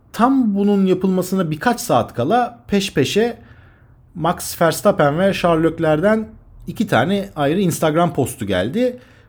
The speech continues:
Bu Instagram postunda ikisi de kendilerince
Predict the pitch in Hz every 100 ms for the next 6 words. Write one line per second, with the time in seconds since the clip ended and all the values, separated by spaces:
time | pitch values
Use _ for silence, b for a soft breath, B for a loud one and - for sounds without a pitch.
0 | _ 175 165 - 180 202 202 175 135 -
1 | 120 170 233 - 196 - 190 196 - 165
2 | 165 170 190 196 139 165